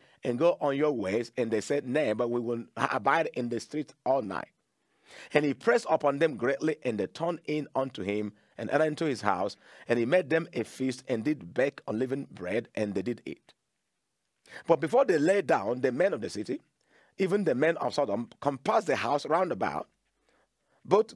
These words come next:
old and young, all the people from every quarter. And they called unto Lot and said unto him, "Where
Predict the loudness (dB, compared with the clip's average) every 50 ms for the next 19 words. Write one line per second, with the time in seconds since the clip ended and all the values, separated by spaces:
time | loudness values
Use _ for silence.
0 | -4 _ 2 2 4 4 4 2 2 2 2 2 2 2 -2 -6 -4 0 4 6
1 | 6 6 6 4 2 2 0 -2 0 0 0 -2 -2 -2 -4 -4 -4 -6 _ 2
2 | 2 2 2 0 -2 -4 -4 -2 -4 -4 -4 -4 -6 -10 -10 _ _ _ _ _
3 | _ _ _ -2 0 2 2 0 -2 _ 0 2 2 2 0 0 -4 -4 -4 -2
4 | -2 -2 0 0 0 -2 -2 0 0 -2 -2 -4 -4 -4 -4 -4 -4 -6 -8 _
5 | _ _ _ _ _ -4 -2 0 0 0